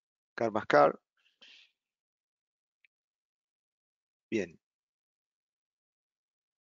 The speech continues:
Eh, y en permisos, ven,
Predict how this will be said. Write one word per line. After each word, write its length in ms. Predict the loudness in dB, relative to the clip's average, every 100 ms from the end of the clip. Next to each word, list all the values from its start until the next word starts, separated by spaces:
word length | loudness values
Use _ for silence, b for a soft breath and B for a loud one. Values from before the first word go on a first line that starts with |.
| _ _ _ _ _
Eh, 300 | -4 -4 -4 -2
y 140 | 0
en 120 | 4
permisos, 840 | 6 6 4 4 4 4 0 -8 -14 -20 -20 _ _ _ 0
ven, 240 | 0